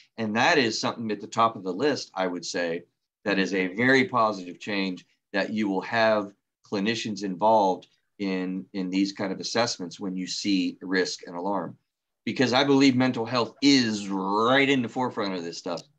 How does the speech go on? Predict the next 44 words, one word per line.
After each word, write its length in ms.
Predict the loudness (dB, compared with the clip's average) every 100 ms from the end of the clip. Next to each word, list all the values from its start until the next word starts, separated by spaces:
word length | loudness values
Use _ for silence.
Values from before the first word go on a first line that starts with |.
| _ _ _ _ _ _
I'll 80 | 0
make 200 | 4 4
that 180 | 2 4
bold 220 | 4 4
statement. 420 | 0 -2 -2 -6 -6
There's 240 | 0 0 0
just 260 | -6 -4
no 220 | 0 0
doubt 300 | 2 2 2 0
in 100 | -8
my 140 | -8
mind. 560 | -4 -2 -2 -2 -8 -12 _ _ _ -20
You 80 |
can 120 | -18 -14
talk 280 | -8 -6
about 280 | 0 0 0
gun 220 | -2 -4
control. 720 | -4 -8 -4 -2 0 0 -2 -6 _ _ -8
You 120 | -8
can 160 | -8 -6
talk 300 | 0 0 -2
about 420 | -2 0 0 -4
issues 400 | -8 -6 -6 -6
of 140 | -8 -10
policy. 760 | -2 0 -2 -4 -4 -4 -4 _ _ _ _
You 120 | -4
know, 360 | -2 0 -2 -6
there's, 640 | -4 0 0 0 -4 -12 -14
y-, 140 | -14 -8
you 140 | -6
know, 100 | -6
financial 720 | -4 -4 0 -2 -2 -2 -2
and 120 | -4
payment 460 | -4 -4 -4 -6 -10
for 120 | -18
clinicians 600 | -10 -6 -4 -6 -8 -10
and 100 | -8
mental 240 | -6 -4
health 220 | -4 -6 -8
in 80 |
the 80 | -12
schools, 520 | -12 -6 -2 -2 -2
or 120 | -4 -4
what, 320 | -4 -4